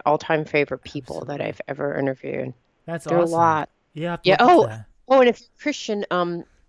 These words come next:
Speaker 1: Brother David. Have you ever heard of Brother
Speaker 2: I have
Speaker 1: David?
Speaker 2: not, no.
Speaker 1: Oh my God, if you ever wanna talk to someone who's, like, the most lovely person in the whole wide
Speaker 2: <laughs>
Speaker 1: world, and that you feel like you're just showered with,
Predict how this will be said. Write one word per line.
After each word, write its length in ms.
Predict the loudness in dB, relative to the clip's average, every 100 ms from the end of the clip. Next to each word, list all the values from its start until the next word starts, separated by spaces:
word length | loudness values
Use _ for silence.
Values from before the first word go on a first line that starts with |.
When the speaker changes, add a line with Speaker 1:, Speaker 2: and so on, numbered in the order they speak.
| -18 -6
Speaker 1:
Brother 320 | 0 2 2
David. 540 | 0 0 -2 -4 -12 -20 _ _ _ _ _ _ _ _
Have 100 | -4
you 120 | -2
ever 420 | 0 -2 -4 -14
heard 220 | -6 -4 -4
of 80 |
Brother 240 | -2 -2 0
Speaker 2:
I 40 |
have 60 | -2
Speaker 1:
David? 240 | -2 0
Speaker 2:
not, 300 | -2 -4 -8
no. 240 | -14 -16 -20 _ _ _ _ _ _
Speaker 1:
Oh 200 | -10 -8
my 180 | -8 -10
God, 280 | -6 -4 -4
if 100 | -4
you 100 | -8
ever 140 | -4 -2
wanna 240 | -2 -2
talk 420 | -4 -2 -2 -2
to 60 | -8
someone 380 | -6 -2 -2 -2
who's, 300 | -4 -4 -2
like, 180 | -2 -2
the 80 |
most 300 | 0 -2 -2
lovely 340 | -4 0 0 -2
person 560 | 0 -2 -2 -4 -4
in 100 | -2
the 120 | -4 -4
whole 340 | 0 2 4
wide 260 | 4 4 2
Speaker 2:
<laughs> 100 | 2
Speaker 1:
world, 320 | 4 4 2
and 160 | 2 2
that 120 | 0
you 120 | -4
feel 240 | -2 2
like 200 | 4 2 -2
you're 120 | -4
just 160 | -6 -4
showered 600 | -2 2 4 2 0 -2
with, 260 | -4 -4